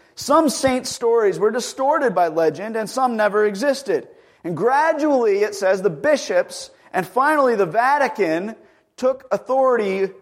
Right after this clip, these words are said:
for approving saints." So at one time, the people declared who was a saint, and then at another time,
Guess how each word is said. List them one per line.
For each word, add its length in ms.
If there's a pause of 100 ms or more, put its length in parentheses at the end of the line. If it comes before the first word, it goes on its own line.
for 160
approving 640 (260)
saints." 640 (960)
So 340 (160)
at 120
one 240
time, 340
the 80
people 560 (140)
declared 340
who 80
was 160
a 80
saint, 360 (180)
and 120
then 120
at 100
another 340
time, 380